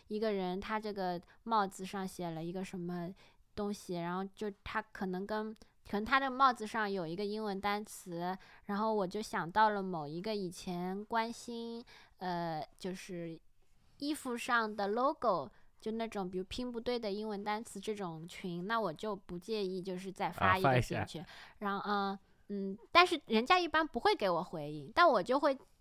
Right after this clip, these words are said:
Speaker 1: 作为像是交作业一样，就是跑过去发一条。
Speaker 2: <laughs>
Speaker 1: 还有像以前有一个群是关心那个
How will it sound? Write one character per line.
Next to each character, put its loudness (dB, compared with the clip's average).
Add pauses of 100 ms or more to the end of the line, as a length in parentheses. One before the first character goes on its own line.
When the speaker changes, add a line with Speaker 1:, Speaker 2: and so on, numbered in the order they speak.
Speaker 1:
作 8
为 2
像 0
是 -8
交 2
作 0
业 0
一 -4
样， -4
就 -6
是 -10
跑 -8
过 -2
去 -8
发 4
一 -2
条。 -10 (140)
Speaker 2:
<laughs> -18
Speaker 1:
还 8
有 8
像 4
以 -6
前 -4
有 2
一 -2
个 -6
群 -4
是 -4
关 0
心 -12
那 -6
个 0